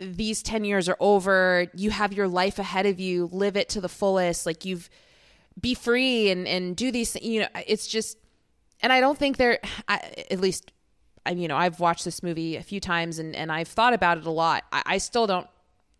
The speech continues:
have an answer. So part of me thinks maybe there isn't an answer to that that is meant to be explicitly taken from this film,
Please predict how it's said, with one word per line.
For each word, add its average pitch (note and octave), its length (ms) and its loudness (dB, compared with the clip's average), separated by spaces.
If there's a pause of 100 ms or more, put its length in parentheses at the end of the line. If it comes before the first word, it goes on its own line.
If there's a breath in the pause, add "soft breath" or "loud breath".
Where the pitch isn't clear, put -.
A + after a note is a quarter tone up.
have F3 240 -2
an E3 80 -6
answer. G3+ 400 -2 (240 loud breath)
So - 120 -2
part B3 260 2
of D4+ 120 -2
me D4+ 100 -2
thinks C4 360 -6
maybe G#3 260 0
there G#3+ 160 2
isn't A#3 500 -2
an D4 120 -2
answer E4 280 -2
to E4 140 -2
that D#4+ 260 0
that D4+ 140 0
is D4+ 400 -4 (100)
meant B3 280 -4
to D4 80 -4
be C4+ 140 0
explicitly C4 600 -4
taken C4 360 -4
from B3+ 180 -6
this B3 200 -8
film, C4 300 -4